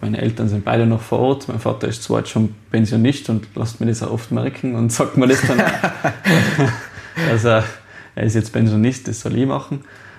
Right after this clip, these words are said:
Äh, ist etwas, das hört man dann ganz gern. Äh, ist aber auch okay so. Ich meine, das ist, ich muss ja auch irgendwann lernen und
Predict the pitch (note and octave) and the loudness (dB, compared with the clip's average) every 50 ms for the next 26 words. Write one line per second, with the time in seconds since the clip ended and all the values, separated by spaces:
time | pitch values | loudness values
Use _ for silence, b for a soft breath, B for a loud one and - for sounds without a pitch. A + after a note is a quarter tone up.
0 | B B - - A#2 A2+ A2 A2+ A2+ A2 A#2 A2+ G#2+ - - A2 G#2+ - - A2 | B B -6 -2 0 0 2 2 0 0 0 -2 -2 -2 -2 -4 -4 -2 -4 -4
1 | G#2+ G#2 - - - A#2+ A#2 - - A2 A2 A2 A2+ G#2+ - A2 G#2+ - - A#2 | -4 -4 -6 -6 -6 -6 -6 -6 -6 -4 -2 -2 -2 -2 -2 -4 -4 -4 -4 -4
2 | A#2 B2+ C3+ - B B B B B B B B B - - A2 A2 A2 A2+ A2+ | -4 -4 -4 -6 B B B B B B B B B -4 0 2 4 4 4 2
3 | - - B2+ A#2+ - C3 A#2 A2+ A2+ A2+ A2+ - C3+ B2+ A#2+ A2+ G#2+ G#2+ G#2+ G#2 | 2 2 0 2 2 4 4 4 4 4 4 4 4 4 4 4 2 0 -2 -2
4 | A2 G#2+ G#2+ A2+ A#2 A2+ G#2+ G#2+ G#2+ A2+ A2+ - - - - - - - A#2 A#2 | -2 -2 -2 -4 -4 -4 -4 -4 -4 -6 -8 -10 -10 -10 -8 -6 -2 0 2 2
5 | B2 A#2+ A#2 - A#2 A#2 A#2+ A#2+ A#2+ A#2+ A#2+ A#2 A#2 A2+ A2+ A2+ A#2 B2 C3+ C3+ | 2 0 -2 -4 -2 -2 0 0 2 2 2 4 4 4 4 2 2 2 0 0
6 | B2 A#2+ A#2+ A2+ A#2 - | 0 -2 -2 -4 -4 -6